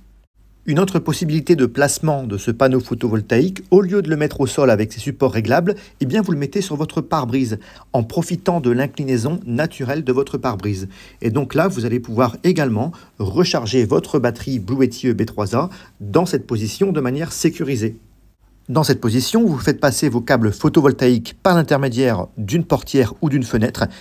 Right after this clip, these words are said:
et vous laissez la batterie E B trois A à l'intérieur de votre véhicule. Donc vous allez pouvoir profiter de votre batterie tout en étant en train de se recharger par l'extérieur.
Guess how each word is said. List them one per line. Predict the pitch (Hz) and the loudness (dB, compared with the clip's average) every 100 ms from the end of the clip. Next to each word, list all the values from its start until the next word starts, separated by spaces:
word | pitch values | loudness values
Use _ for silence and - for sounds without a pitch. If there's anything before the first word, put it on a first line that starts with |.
| - | 0
et | 139 | 2
vous | 110 110 | 2 2
laissez | 147 165 160 | 2 2 2
la | 127 | 4
batterie | 117 113 - 117 - | 4 2 -2 -6 0
E | 117 | 0
B | 113 | 0
trois | - 113 135 | 2 0 2
A | 151 - | 0 0
à | 104 | 2
l'intérieur | 143 160 110 139 | 2 2 0 0
de | 131 | 2
votre | 120 123 131 | 2 2 2
véhicule. | 120 113 - 107 98 - - | 0 0 -4 -4 -4 -10 -6
Donc | 120 175 | 2 2
vous | 196 | 4
allez | 202 | 2
pouvoir | 196 175 175 | 2 2 0
profiter | - 160 147 - 131 | 0 -4 -4 -4 -4
de | 104 98 | 0 4
votre | 175 143 - | 4 2 0
batterie | 113 107 170 196 - - _ - | -2 0 -4 -6 -8 -20 _ 0
tout | 254 247 | 0 2
en | 170 | 2
étant | 156 170 180 | 2 2 2
en | 143 | -2
train | - 175 | -2 -2
de | 170 | -2
se | 156 | -4
recharger | - 135 107 | -2 -2 0
par | 160 123 | 0 0
l'extérieur. | 127 - 113 - - | 0 0 -2 -2 -10